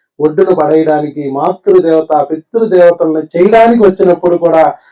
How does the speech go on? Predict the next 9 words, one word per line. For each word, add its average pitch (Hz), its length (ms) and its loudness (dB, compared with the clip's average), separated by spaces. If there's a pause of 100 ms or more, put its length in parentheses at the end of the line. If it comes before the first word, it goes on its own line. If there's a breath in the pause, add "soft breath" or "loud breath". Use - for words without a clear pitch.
(140 loud breath)
అది 170 180 -2
చెప్పుకోవడానికి, 214 920 2
దేవుడు 202 360 2
ఇచ్చాడని 190 440 0
చెప్పుకోవడానికి 254 640 2
కూడా 240 200 0
సిగ్గుపడుతున్నారంటే 170 1000 -2 (380 soft breath)
ఇక 160 120 -10
ఏమని 180 420 0